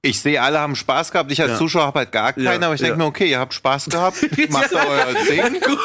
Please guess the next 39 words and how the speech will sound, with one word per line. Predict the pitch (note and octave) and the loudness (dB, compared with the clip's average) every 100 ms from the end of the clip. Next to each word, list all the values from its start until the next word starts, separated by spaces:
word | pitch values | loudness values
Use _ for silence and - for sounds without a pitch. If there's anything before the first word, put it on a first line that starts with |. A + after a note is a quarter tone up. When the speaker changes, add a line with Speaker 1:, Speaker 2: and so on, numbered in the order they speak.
| - G3 | 0 2
Speaker 2:
ich | |
Speaker 1:
Ja, | G3+ | 2
ja, | A#3+ | 2
Speaker 2:
freu | A#3+ | 2
mich | |
Speaker 1:
also, | A#3 F#3 | 0 0
Speaker 2:
für | G#3 F3+ | 0 2
euch. | D#3+ D#3 D#3+ | 0 0 -2
Speaker 1:
das | G#3 G#3 | -2 0
ist | G3+ | 0
ja, | F3 | 0
also | C3+ C3 | 0 -2
ich | |
meine, | C3 C#3+ D3+ | 0 0 0
ab | D3 | 0
einem | D#3 | -2
Speaker 2:
Ja. | |
Speaker 1:
bestimmten | D3 F3 D3 | 0 -2 0
Punkt | C#3 E3+ | 0 2
muss | D#3+ C#3 | 2 2
es | |
Speaker 2:
Ja, | C#3 | 0
Speaker 1:
ja | C#3 | 2
niemand | C3+ D#3 - C#3 B2+ | 0 0 2 0 0
Speaker 2:
ja, | |
Speaker 1:
mehr | B2+ | -2
Speaker 2:
ja, | A2+ | 0
Speaker 1:
beweisen, | A#2+ A2+ A#2+ G2+ | 0 2 0 0
nicht | A2+ | 0
Speaker 2:
ja. | A#2 | 0
Speaker 1:
mal | |
mehr | A2+ | 0
dem | G#2+ G#2 | -2 0
Speaker 2:
Genau, | C3+ B2+ A#2 | 0 0 0
Speaker 1:
Publikum | G#2+ | -2
Speaker 2:
genau, | G2 F#2+ A2+ G#2+ | -2 -2 -2 -2
Speaker 1:
eigentlich, | F#2 - | -4 -4
Speaker 2:
ja, | |
Speaker 1:
also | G2+ G#2 G2+ | -4 -2 -4